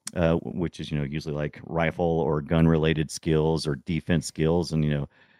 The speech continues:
and you can kinda buff up your character. Then you head back in. The funny thing is, though, if, if I've done this before, I, I, it, they, they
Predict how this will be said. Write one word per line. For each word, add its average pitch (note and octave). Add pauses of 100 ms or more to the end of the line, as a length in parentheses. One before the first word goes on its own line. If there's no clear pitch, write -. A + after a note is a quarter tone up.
(120)
and F2+
you E2+
can F2
kinda E2 (220)
buff B2
up A#2
your G#2+
character. C3+
Then C3
you B2
head E3
back E3
in. D3+ (720)
The B2
funny G#3+
thing F#3+
is, G#3+
though, C#3+
if, A#2+
if B2 (160)
I've B2
done D3
this D3+
before, A2
I, G2
I, G2 (320)
it, G#2+
they, A#2
they G#2+